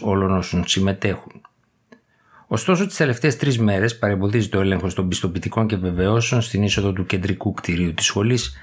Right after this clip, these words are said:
με φραστική βία αλλά και με απειλές σωματικής βίας προς τους υγειονομικούς ελεγκτές από συγκεκριμένες ομάδες ατόμων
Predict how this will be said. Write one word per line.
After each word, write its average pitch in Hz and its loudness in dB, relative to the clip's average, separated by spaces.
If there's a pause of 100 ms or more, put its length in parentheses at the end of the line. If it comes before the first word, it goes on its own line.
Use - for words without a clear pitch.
(400)
με 104 0
φραστική 104 0
βία 101 2
αλλά 98 2
και 90 -2
με 92 0
απειλές 95 0
σωματικής 92 -2
βίας 101 0
προς 92 -4
τους - -4
υγειονομικούς 92 0
ελεγκτές 92 -2
από 98 -4
συγκεκριμένες 95 0
ομάδες 92 0
ατόμων 107 0